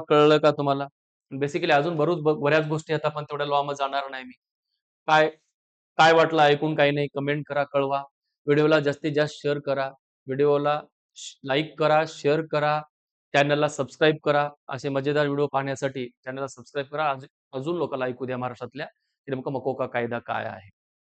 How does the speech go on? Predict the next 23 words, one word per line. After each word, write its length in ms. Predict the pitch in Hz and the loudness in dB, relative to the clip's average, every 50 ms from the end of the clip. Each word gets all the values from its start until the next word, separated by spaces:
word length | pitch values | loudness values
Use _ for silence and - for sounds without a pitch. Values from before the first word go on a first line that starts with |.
| _ _ - | _ _ -8
ठीक 140 | 202 208 180 | -6 -2 0
आहे, 80 | 143 135 | -2 -2
असे 140 | - - | 0 -2
आपण 260 | 147 147 156 156 156 156 - - - _ _ - | -4 -4 -4 -6 -6 -8 -10 -18 -20 _ _ -2
लॉचे 320 | 143 143 147 147 143 - 175 | 2 4 6 6 6 4 0
पण 140 | - 180 170 | 0 0 0
लेक्चर 280 | 160 151 147 - 160 147 | 0 0 0 0 -2 -2
याच्यावर 240 | 143 151 151 143 | 0 0 -2 -2
घेत 160 | 131 120 135 123 | -2 -2 -4 -4
चालू, 260 | - - 131 135 147 175 _ _ _ _ _ _ _ - | -2 -4 -4 -4 -6 -12 _ _ _ _ _ _ _ -8
हे 40 | 143 | -6
पण 160 | - 151 139 | -4 -4 -4
ध्यानात 200 | 131 135 135 135 | -2 -4 -4 -4
ठेवा 180 | 127 131 135 135 | -6 -4 -4 -4
या 60 | 131 131 | -4 -4
ठिकाणी. 320 | 127 127 127 131 139 143 143 _ _ _ _ _ - | -6 -8 -8 -8 -10 -12 -16 _ _ _ _ _ -8
लेक्चर 280 | 139 131 127 - 175 | -8 -6 -4 -4 -4
कसा 220 | 160 165 156 160 151 | -4 -2 -2 0 0
वाटला 240 | 151 147 151 156 147 | 0 0 -2 -6 -6
कमेंट 280 | - 143 143 143 143 143 | -6 -4 -4 -4 -4 -4
करून 160 | - 139 135 | -6 -6 -6
नक्की 220 | 135 139 - 156 | -6 -8 -10 -8
कळवा. 300 | 156 147 139 139 143 143 | -4 -4 -2 -2 -4 -6